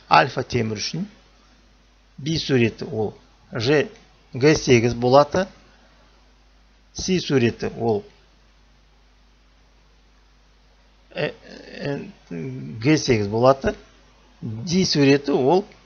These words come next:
У жеті болаты. Ортасында параметрлік аустениттің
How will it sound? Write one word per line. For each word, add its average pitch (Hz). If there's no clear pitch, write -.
У 196
жеті 156
болаты. 120
Ортасында 156
параметрлік 156
аустениттің 135